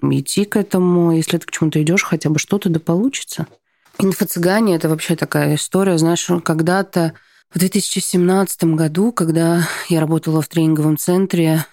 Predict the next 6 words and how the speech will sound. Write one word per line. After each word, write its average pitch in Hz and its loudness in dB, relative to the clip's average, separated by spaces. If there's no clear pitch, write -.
психологом 156 2
и 156 2
тренером, 147 2
внимание, 139 0
личностного 143 -2
роста. - -6